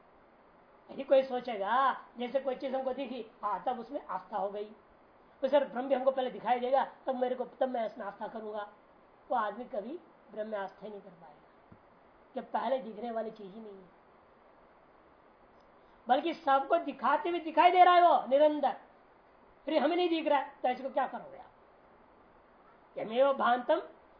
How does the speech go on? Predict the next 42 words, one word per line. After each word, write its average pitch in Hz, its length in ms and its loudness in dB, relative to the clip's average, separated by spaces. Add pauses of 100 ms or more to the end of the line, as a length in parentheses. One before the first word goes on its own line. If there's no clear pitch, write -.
(180)
अनुभाति 262 540 4
सर्वम, 294 460 4 (1120)
वह 196 80 -8
स्वयं 254 360 -4
प्रकाशित 269 500 2
होता 277 180 2
है, 294 80 6
सबको 277 240 4
प्रकाशित 285 400 4
कर 311 120 4
रहा 302 140 8
है। 262 120 2 (220)
हमें 277 180 4
घट 302 200 6
दिख 311 200 0
रहा 330 80 6
है, 311 60 4
का 311 100 4
मतलब 302 340 6
क्या? 311 280 6 (440)
मुझे 226 200 -2
आत्मा 269 480 0
भी 233 120 -10
अनुभव 202 280 -8
हो 190 120 -8
गया 214 140 -8
साथ 196 240 -14
साथ। - 1400 -20
यदि 240 120 -4
आत्मा 277 420 4
के 311 120 2
प्रकाश, 285 520 2
प्रकाशित 247 680 -6
नहीं 233 140 -8
होता 220 440 0 (220)
तो 277 80 -16
घट 226 200 -8
प्रकाशित 208 400 -10
नहीं 208 100 -12
हो 175 100 -16
सकता - 320 -20
है। - 60 -18